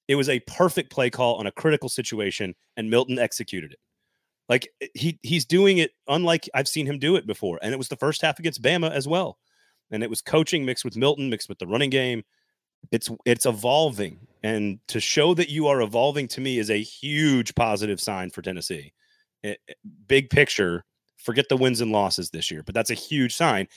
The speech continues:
And the result is a win on the road against Kentucky with, like, workmanlike ease, you know? And, and then you got, I, if they play like that, they can give Georgia a game. If they play like that, they can beat Missouri. So,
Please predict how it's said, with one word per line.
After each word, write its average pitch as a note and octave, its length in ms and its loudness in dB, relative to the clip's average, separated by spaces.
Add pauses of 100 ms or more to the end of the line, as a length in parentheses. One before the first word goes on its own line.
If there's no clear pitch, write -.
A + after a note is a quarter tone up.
(180)
And B2+ 120 0
the B2+ 60 2
result B2 440 8
is C3+ 120 -2
a C#3 60 2
win B2+ 200 4
on B2+ 80 0
the B2 100 0
road A#2 200 6
against A2 200 -2
Kentucky B2 400 0
with, B2 180 0
like, C3+ 300 0 (760)
workmanlike E3+ 720 4
ease, F3 520 -4 (160)
you D#3+ 80 4
know? F3 180 4 (680)
And, A#2+ 320 0
and A#2 140 -2
then B2 120 4
you C3+ 80 2
got, C#3+ 300 2
I, A#2 180 -2
if A#2 120 -4
they E3 120 4
play G3+ 160 4
like G3+ 200 6
that, F3+ 260 8
they C3+ 100 4
can D3+ 140 -4
give C3+ 120 0
Georgia A#2+ 320 -2
a G#2 40 -2
game. G2+ 340 -6
If A2 120 -10
they A2+ 120 0
play A2 160 0
like A2 180 4
that, F2+ 220 0
they G2 120 -6
can G#2 120 -10
beat A#2 160 -6
Missouri. D3+ 400 -2 (580)
So, F#2 280 -6